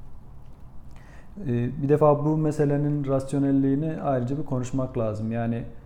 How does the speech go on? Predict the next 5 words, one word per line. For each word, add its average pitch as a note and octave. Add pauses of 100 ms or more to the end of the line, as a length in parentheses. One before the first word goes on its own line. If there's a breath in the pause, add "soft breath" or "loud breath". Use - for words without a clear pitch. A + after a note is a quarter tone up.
(340 loud breath)
e, A2
kanalın B2+
iktidarın, B2+
e, A2 (1500 loud breath)
e, E3